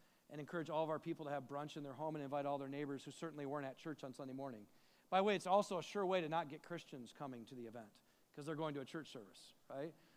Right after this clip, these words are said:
So we, we, we could be almost a hundred percent sure they were not a Christian or at least walked away from the, the faith.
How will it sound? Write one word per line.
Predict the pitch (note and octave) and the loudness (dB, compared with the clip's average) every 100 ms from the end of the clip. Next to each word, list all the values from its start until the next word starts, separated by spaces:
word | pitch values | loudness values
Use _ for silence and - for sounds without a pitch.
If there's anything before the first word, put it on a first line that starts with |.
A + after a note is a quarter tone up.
| _ | _
So | - D3 C#3 | -4 -2 0
we, | E3 C3+ | -2 -2
we, | F3 C3+ - - | -2 -2 -6 -4
we | G#3 G#3 | 0 0
could | E3+ | 0
be | F3 D#3+ | 0 4
almost | D#3+ E3 | 4 2
a | D3 | 0
hundred | D#3+ G#3 | 2 2
percent | F#3+ F3 E3+ | 0 -4 -4
sure | - F#3+ D3+ | -2 0 0
they | |
were | C#3+ | 0
not | D3 D3+ | 0 -2
a | |
Christian | - E3+ - C3+ A2+ - - _ - | -2 -6 -6 -8 -8 -14 -20 _ -6
or | D#3+ | 0
at | |
least | F3+ F#3 - - | 2 2 -4 -16
walked | C#3 E3 D#3 | 0 4 4
away | D3+ D3 | 2 -2
from | C#3+ B2 | -2 -10
the, | A#2+ C#3 | -10 -12
the | |
faith. | - C#3 G2+ | -8 -8 -8